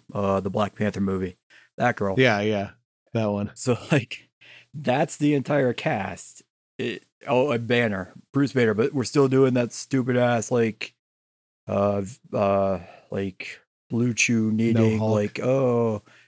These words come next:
Speaker 1: it's all an implication for, or it's all, like, an implied joke about how he can't get hard, he can't turn into the Hulk.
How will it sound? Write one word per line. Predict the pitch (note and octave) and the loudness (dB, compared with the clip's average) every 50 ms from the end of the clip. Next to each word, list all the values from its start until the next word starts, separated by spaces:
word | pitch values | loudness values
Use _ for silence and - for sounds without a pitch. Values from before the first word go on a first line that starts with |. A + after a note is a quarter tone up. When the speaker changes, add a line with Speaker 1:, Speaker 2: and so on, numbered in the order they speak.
| _ _ | _ _
Speaker 1:
it's | - - - - | -8 -6 -2 0
all | B2 B2+ B2+ B2 | 2 2 2 2
an | A#2+ | 0
implication | B2+ A#2+ - B2+ A#2+ - B2 A#2+ A#2 A#2+ C3 B2+ | -2 -4 -4 -6 -4 -2 -2 -2 -2 -2 -4 -4
for, | A2+ B2+ B2+ | -6 -8 -10
or | - - A2 A2 A#2 A#2 | -8 -6 -4 -2 -2 -4
it's | A2 - | -4 -2
all, | B2+ B2 C3 C3 B2+ | 0 0 0 0 0
like, | A#2+ A#2+ A2 - | 0 -2 -2 0
an | A#2+ A#2+ A#2+ | -2 -2 -2
implied | A2 A#2 A#2 - B2+ C3 A#2 A2+ A2+ | -2 -4 -4 -4 -2 -2 -2 -2 -2
joke | A2 A#2 A#2 A#2 A2+ - | -2 0 0 0 0 -2
about | - A#2 A#2 B2 A#2 | -2 -2 -2 -2 -2
how | A2+ A#2 A2+ A2 | -2 -2 0 0
he | A2 A2+ | -2 -2
can't | G#2+ - B2+ A2+ G#2+ G2 | -4 -2 -2 -2 -2 -2
get | B2 A#2+ - | -4 -4 -4
hard, | G#2+ A2+ B2 A#2+ A2+ A2 G#2 | -4 -2 0 0 0 0 -2
he | G2+ G2 | -4 -4
can't | - - B2 A2+ - | -4 -4 -4 -4 -2
turn | A#2 A2+ A#2 | -2 0 0
into | A2 G#2+ - A2+ | -2 -2 -2 -4
the | A2+ | -4
Hulk. | A2 A2+ A2+ A#2 A2+ A2 G#2+ - - - | -2 -2 -2 -2 -2 -4 -4 -8 -12 -20